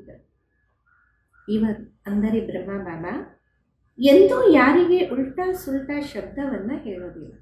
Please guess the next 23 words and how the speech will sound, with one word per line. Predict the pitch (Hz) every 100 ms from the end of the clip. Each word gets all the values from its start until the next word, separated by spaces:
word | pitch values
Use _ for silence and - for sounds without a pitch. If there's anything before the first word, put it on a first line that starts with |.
| _ _ _ _ _ _ _ _ -
ಗೊತ್ತಿದೆ | 202 247 247 254 220 240 202 - 208
ನಾನು | 202 220 285 202
ಎಂತಹ | 185 208 262 262 262 262
ಕರ್ಮವನ್ನ | 196 185 214 226 220 214 208
ಮಾಡ್ತೀನಿ, | 180 170 - 339 415 277 - - _ _ _ _
ನನ್ನನ್ನ | 214 202 220 247 262 254 208
ನೋಡಿ | 190 226
ಇತರರು | 262 - 214 208 240 240 202 277
ಮಾಡ್ತಾರೆ. | 302 - - _ _ _ _ _ _ _ _ _ _ _ _ _ _ _ _ _ _ _ _ _ 277
"ಅಸುರಿ | 294 453 480 523 523
ಗುಣೋಂ | 359 381 415
ಸೆ | 392 415 415 277
ದೈವಿ | 254 320 403 381
ಗುಣ | 302 302
ಮೇ | 311 311
ಜಾನಾ, | 262 240 247 294 262 214
ದೇಖ್ನಾ | 226 240 247 269 269 269
ಹೈ | 262
ಹಮ್ | 233 247 294 -
ಕಿಸಿ | 233 - 269 269
ಕೋ | 269 220
ದುಃಖ | 240 240
ನಹೀ | 233 240